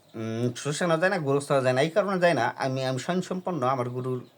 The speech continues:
বরদান প্রাপ্ত, আমি বাড়িতে আমি সব কিছু কাজ করি, দেশ বিদেশ, দেশের বাইরে সব জাত আল্লাহ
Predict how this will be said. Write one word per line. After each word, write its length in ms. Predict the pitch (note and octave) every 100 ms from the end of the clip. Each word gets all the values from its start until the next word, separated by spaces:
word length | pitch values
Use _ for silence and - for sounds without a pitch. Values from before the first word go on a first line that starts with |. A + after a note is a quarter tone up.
| -
বরদান 280 | A2+ B2 C3+ C#3+
প্রাপ্ত, 220 | C3+ - C#3+
আমি 120 | A2 C3 F#3+
বাড়িতে 280 | A#2+ B2 A#2+
আমি 100 | A2 G2+
সব 100 | G#2+
কিছু 140 | - -
কাজ 100 | G2 F#2+
করি, 140 | A2 G#2+
দেশ 140 | A2 G#2 G2+
বিদেশ, 240 | A2 A#2 - - - - - A2
দেশের 220 | B2 A2
বাইরে 160 | G#2+ G#2+
সব 100 | - A#2
জাত 140 | A2+ G#2+
আল্লাহ 280 | G2 G2